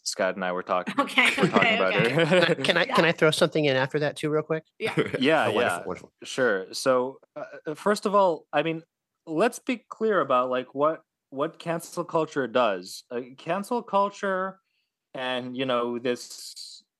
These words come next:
Speaker 1: this, like, managerial, um, these managerial attitudes that, like, you know, float between in organizing spaces,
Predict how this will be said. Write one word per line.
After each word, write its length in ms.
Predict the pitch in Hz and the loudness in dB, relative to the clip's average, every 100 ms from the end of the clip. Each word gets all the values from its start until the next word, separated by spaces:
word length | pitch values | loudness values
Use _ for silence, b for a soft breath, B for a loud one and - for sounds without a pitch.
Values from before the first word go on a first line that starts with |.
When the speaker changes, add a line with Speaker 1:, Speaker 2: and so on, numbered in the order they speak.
| _ | _
Speaker 1:
this, 200 | 135 139 | -6 0
like, 180 | 131 135 | 0 0
managerial, 1000 | 135 151 127 135 135 113 104 101 101 _ _ | 0 0 0 2 2 2 2 -2 -6 _ _
um, 460 | 107 101 95 92 101 | -2 -2 -2 -8 -14
these 220 | 123 120 120 | -12 -6 -2
managerial 420 | 131 131 139 117 | 0 2 2 2
attitudes 680 | 107 127 143 120 98 95 95 | 4 2 0 -4 -6 -6 0
that, 200 | 101 101 | 0 2
like, 180 | 98 - _ _ _ _ | 0 -4 _ _ _ _
you 120 | 135 | -4
know, 100 | 107 | -2
float 320 | 101 - 113 117 | -2 2 2 2
between 340 | 113 110 101 | -4 -6 -4
in 200 | - 107 | -4 0
organizing 440 | 107 123 107 101 | 0 2 -2 -2
spaces, 540 | 104 - 104 - 107 | -4 -2 -2 -2 -6